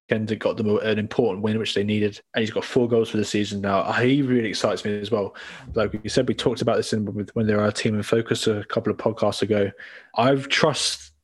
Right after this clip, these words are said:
their young signing. There's clearly a model there, and they've got a bit of money to back that sort of scouting network, I guess. And, uh,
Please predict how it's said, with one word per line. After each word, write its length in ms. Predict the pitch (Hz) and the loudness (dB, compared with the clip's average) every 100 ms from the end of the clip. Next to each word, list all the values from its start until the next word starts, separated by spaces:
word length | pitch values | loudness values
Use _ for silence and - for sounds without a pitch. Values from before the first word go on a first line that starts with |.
| _ | _
their 140 | - 107 | 0 2
young 360 | 107 117 107 | 4 2 2
signing. 420 | 104 117 107 95 87 | 0 2 2 0 0
There's 160 | - 110 | 0 2
clearly 260 | - 127 | 4 4
a 80 | 117 | 4
model 300 | 117 113 110 | 4 4 4
there, 180 | 104 101 | 4 4
and 100 | 101 | 4
they've 140 | 104 | 2
got 160 | - 120 | 2 4
a 20 | |
bit 140 | 113 113 | 4 2
of 80 | |
money 260 | 110 110 104 | 2 2 2
to 100 | - | -2
back 380 | 107 127 120 - | 0 0 0 -2
that 220 | 107 - | -2 0
sort 200 | - 107 | 0 2
of 120 | 101 - - _ _ - | 0 -4 -20 _ _ -6
scouting 520 | - 120 117 107 107 | 0 2 2 0 0
network, 420 | 98 - 90 - | -2 -2 -2 0
I 40 | |
guess. 360 | 98 92 - - | 0 0 -2 -4
And, 80 | 101 | 0
uh, 180 | 98 | 0